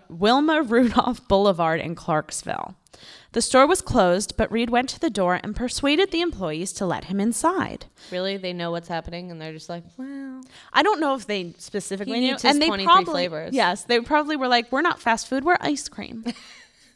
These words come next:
Speaker 1: Nothing bad happens with
Speaker 2: They're
Speaker 1: ice
Speaker 2: like
Speaker 1: cream.
Speaker 2: Dairy Queen. They're not fast food. They're fan food.
Speaker 1: Exactly. <laughs>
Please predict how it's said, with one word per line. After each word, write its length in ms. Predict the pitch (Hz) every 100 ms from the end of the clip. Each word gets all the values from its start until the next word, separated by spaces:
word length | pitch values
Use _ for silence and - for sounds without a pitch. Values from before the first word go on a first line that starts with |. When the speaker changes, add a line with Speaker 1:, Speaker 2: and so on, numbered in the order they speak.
| _ _ _ - 480 403
Speaker 1:
Nothing 340 | 262 349 339 247
bad 180 | 165 175
happens 380 | 185 - 185 180
with 60 |
Speaker 2:
They're 60 | 233
Speaker 1:
ice 160 | 240 233
Speaker 2:
like 80 | 196
Speaker 1:
cream. 20 |
Speaker 2:
Dairy 260 | 190 202
Queen. 300 | 196 185 175 175
They're 80 |
not 220 | 196 190 -
fast 260 | 170 165
food. 160 | 170 170
They're 120 | 180
fan 460 | - 190 185 185 185
food. 260 | - - -
Speaker 1:
Exactly. 920 | 220 214 254 269 262 185 165 -
<laughs> 40 | 226